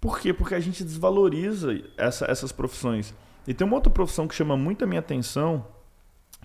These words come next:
que é engenharia ferroviária.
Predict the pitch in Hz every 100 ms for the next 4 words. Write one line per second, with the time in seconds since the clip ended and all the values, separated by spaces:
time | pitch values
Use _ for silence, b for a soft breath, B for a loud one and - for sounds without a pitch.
0 | - - 135 156 151 143 151 143 131 123
1 | 139 175 196 196 175 156 156 160 - -
2 | - 135